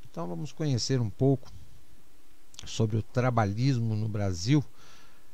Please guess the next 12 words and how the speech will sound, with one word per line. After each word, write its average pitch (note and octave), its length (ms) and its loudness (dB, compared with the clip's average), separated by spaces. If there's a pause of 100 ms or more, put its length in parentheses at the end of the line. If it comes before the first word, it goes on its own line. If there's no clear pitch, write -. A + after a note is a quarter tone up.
(100)
a A2+ 100 -2
partir C3+ 840 4 (300)
da B2 640 6 (480)
narrativa A#2+ 1080 2 (1300)
de A2+ 260 2
um C3 340 6
dos B2 640 0 (160)
idealizadores C3 1400 8
do A2 120 0
trabalhismo G#2+ 680 2
brasileiro, G2+ 640 0 (1200)
o, B2 540 2